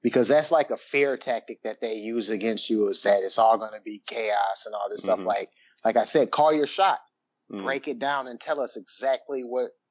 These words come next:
Speaker 1: you intend. And it's like, a point that I've heard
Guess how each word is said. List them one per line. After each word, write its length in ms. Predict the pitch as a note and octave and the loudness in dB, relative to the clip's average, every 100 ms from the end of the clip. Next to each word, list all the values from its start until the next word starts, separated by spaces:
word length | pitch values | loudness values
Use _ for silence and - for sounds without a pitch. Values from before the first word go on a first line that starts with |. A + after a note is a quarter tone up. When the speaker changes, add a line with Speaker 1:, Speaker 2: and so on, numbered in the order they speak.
| _ _ _ _ _ | _ _ _ _ _
Speaker 1:
you 260 | A2 A#2 B2 | -14 -10 -6
intend. 420 | B2+ D#3 G3 A2+ _ _ _ _ _ _ _ _ _ _ _ _ _ _ _ | -6 -6 -6 -8 _ _ _ _ _ _ _ _ _ _ _ _ _ _ _
And 140 | C3 C#3 | 0 2
it's 180 | C3+ D3 | 2 4
like, 440 | C#3+ C3 A#2 - _ _ _ _ _ - | 6 6 4 -2 _ _ _ _ _ -2
a 100 | C3+ | -2
point 360 | - G3 F#3 | 0 0 0
that 120 | F3 D3 | 2 4
I've 180 | D3 | 4
heard 420 | C#3 D3+ D3 C3+ | 2 0 -2 -4